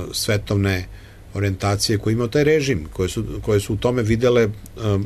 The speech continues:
moguću demokratiju u uslovima kojima je Sirija, e, imala i razvijala svoj politički sistem.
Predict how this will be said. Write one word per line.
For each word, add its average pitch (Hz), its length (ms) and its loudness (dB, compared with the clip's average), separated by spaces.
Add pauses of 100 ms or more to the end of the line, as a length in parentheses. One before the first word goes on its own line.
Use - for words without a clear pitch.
(180)
moguću 110 600 4
demokratiju 104 760 0
u 104 120 0
uslovima 98 640 0 (460)
kojima 98 240 -2
je 90 80 -2
Sirija, 92 460 -2
e, - 840 -16 (880)
imala 98 560 2
i 101 80 -2
razvijala 92 580 0
svoj 87 240 -6
politički - 460 -10
sistem. - 380 -10